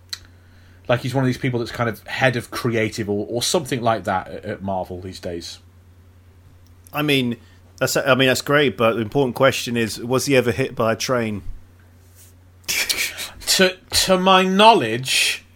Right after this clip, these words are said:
Speaker 1: no, uh, uh, overground or underground?
Speaker 2: Oh, yes, that's, <laughs> let's get, or what, what, do I, uh, let's, let's go with underground, underground, I'll say underground.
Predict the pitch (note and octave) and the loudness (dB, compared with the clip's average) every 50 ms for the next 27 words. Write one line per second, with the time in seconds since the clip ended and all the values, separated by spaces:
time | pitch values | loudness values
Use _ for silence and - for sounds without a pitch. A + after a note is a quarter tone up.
0 | - - - - - - - - - D3+ C#3+ C#3+ C#3+ C#3+ C#3 C#3 - - D3+ C#3+ | -20 -20 -20 -20 -20 -20 -20 -12 -8 -6 -6 -4 -4 -2 -4 -4 -2 -2 -2 -2
1 | A#2+ - - - C#3+ - - - E3 F#3 F#3 G#3+ G3 A#3 A3+ A3 A#3+ A3 G3 F3+ | -2 -4 -8 -8 -8 -6 -2 0 2 2 2 2 2 4 4 4 4 2 2 0
2 | E3 C#3 B2+ A#2 A2 G2+ F#2+ F#2 - - - - - _ - _ - _ - - | 0 2 0 0 0 -2 -2 -6 -10 -18 -20 -20 -20 _ -20 _ -20 _ -20 -20
3 | - - - - - - - _ - - A2+ B2+ D#3 C3 G2 - B2+ C3 - - | -20 -20 -20 -20 -20 -20 -20 _ -14 -8 -6 -6 -4 -4 -2 0 0 0 2 2
4 | D#3+ - - - - G#3 F#3+ - - - A3 G3 E3 - G#3 - - C#3+ D3+ E3 | 2 4 6 6 8 8 6 6 6 6 6 6 6 6 4 4 4 4 6 6
5 | E3 A#2 B2 C#3 D3 A#2 A#2 - C3 B2 B2+ - - G#2+ - - - - C#3+ - | 6 6 6 4 2 2 2 2 4 4 4 2 0 -8 -12 -10 -8 -6 -4 0
6 | G3+ E3+ C#3 - F#3 E3 C#3+ C#3 B2+ A#2+ A#2+ A#2+ A2+ G#2+ G#2+ B2+ C3 B2 A2+ A2+ | 0 0 2 4 4 6 6 6 6 6 6 4 4 4 2 0 0 0 0 -2
7 | A2+ A2+ B2 C3+ B2+ - C3 A#2 A2 A2 G#2+ G#2 G2+ G2+ - | -2 0 0 -2 0 0 0 0 0 -2 -4 -6 -8 -10 -16